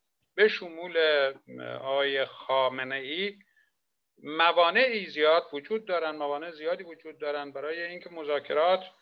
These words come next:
در دورهٔ باقی مانده، اه، از ریاست جمهوری آقای روحانی، اه،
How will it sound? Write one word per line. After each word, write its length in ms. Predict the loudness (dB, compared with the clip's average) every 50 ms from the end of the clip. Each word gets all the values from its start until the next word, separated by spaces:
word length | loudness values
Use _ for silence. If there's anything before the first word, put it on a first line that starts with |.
| _ _ _ _ _ _ _ _ _ _ _
در 160 | 2 4 4 6
دورهٔ 380 | 6 4 4 4 4 4 4
باقی 360 | 6 8 8 8 8 8 4
مانده، 760 | 2 0 0 0 0 0 2 4 4 6 8 8 8 8 6 4 2 -2 -2
اه، 60 | 2 2 4 4 4 2 2 0 0 -2 -2
از 240 | -4 -4 -4 -4 -2
ریاست 240 | 0 0 0 0 -4
جمهوری 500 | -8 -8 -8 -6 -8 -10 -8 -4 0 0
آقای 380 | 2 2 2 0 -2 -2 -4 -4
روحانی، 800 | -6 -8 -10 -10 -10 -8 -6 -6 -6 -6 -6 -8 -8 -8 -10 -12
اه، 500 | -14 -14 -10 -8 -6 -6 -6 -6 -8